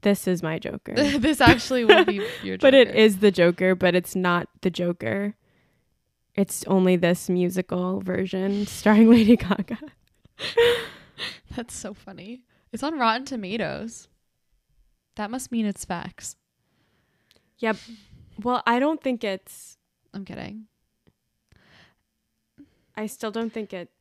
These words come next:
Speaker 2: It is D C though, which, whatever, I guess maybe, maybe Harley Quinn's contract is up. Not Harley Quinn. <laughs> What the f-,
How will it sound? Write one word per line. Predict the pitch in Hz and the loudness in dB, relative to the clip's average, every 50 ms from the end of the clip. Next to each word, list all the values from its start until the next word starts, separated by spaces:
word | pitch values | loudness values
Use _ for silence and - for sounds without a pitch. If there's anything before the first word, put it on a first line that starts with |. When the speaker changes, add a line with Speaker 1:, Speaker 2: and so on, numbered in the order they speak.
| _ | _
Speaker 2:
It | - 294 294 | -4 -2 -2
is | 294 330 392 370 - - _ _ _ | 0 -2 -2 -4 -8 -14 _ _ _
D | - 247 254 254 | -8 -6 -4 -4
C | 233 - - - 277 277 269 | -6 -6 -8 -8 -8 -6 -4
though, | 220 190 170 170 175 | -2 -2 -2 -4 -4
which, | 196 208 - - - - - - _ _ | -8 -10 -12 -12 -14 -14 -16 -18 _ _
whatever, | - 208 202 196 185 185 | -18 -16 -14 -12 -10 -8
I | 185 190 | -8 -6
guess | 190 196 208 - - | -6 -8 -8 -8 -8
maybe, | 220 220 208 233 240 233 - | -10 -8 -6 -4 -6 -6 -6
maybe | - 220 220 220 277 311 | -6 -6 -4 -2 -2 -2
Harley | 285 320 320 330 359 349 | 0 0 0 0 0 -2
Quinn's | - - 233 220 226 233 233 - | -2 -2 -4 -2 -4 -4 -8 -10
contract | - - - - 196 190 202 208 - 226 226 208 - 196 | -14 -14 -12 -10 -8 -8 -8 -6 -6 -6 -6 -6 -8 -12
is | 185 - | -14 -12
up. | - - - - - - _ _ _ _ _ _ _ _ _ _ _ _ - | -10 -10 -10 -10 -12 -16 _ _ _ _ _ _ _ _ _ _ _ _ 0
Not | 240 247 220 | 2 2 2
Harley | 196 220 185 202 196 185 | 2 0 0 0 0 -2
Quinn. | - 196 180 190 208 208 208 - | -4 -6 -6 -6 -8 -8 -6 -4
<laughs> | |
What | 214 226 - | -4 -2 -2
the | - | -2
f-, | - - - | -4 -6 -10